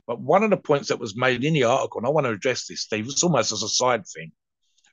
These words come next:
Uh, we get this as a question sometimes that comes up on the forum, so I'm gonna include it in this podcast. And that's the idea. People say, "What steroids burn fat?" No steroids burn fat.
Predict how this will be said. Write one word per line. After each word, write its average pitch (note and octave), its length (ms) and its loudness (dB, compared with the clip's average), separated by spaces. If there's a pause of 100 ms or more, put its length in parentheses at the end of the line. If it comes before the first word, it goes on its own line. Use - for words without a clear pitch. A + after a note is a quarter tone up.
(120)
Uh, A#2 120 -2
we C3 200 2
get E3+ 300 0
this C3+ 180 0
as C3+ 140 0
a A#2+ 60 -4
question A#2+ 560 -2
sometimes A2 560 -2
that G2+ 100 -12
comes G#2+ 260 -4
up G2+ 160 -2
on G2+ 80 -4
the G2+ 80 -4
forum, F#2+ 400 -4
so A2 220 -2
I'm B2 160 -4
gonna C3 140 -2
include F#3 340 2
it D#3+ 140 -2
in C3 80 -6
this A#2+ 140 -6
podcast. - 720 -6 (420)
And A#2 100 -4
that's D3+ 160 -2
the E3+ 120 4
idea. D3+ 420 6
People D#3+ 240 -2
say, A#2 220 2
"What C#3 340 2
steroids C3 640 0 (100)
burn A2 360 -2
fat?" - 320 -4 (680)
No D#2+ 140 0
steroids D2 500 -6
burn C2+ 180 -14
fat. - 280 -12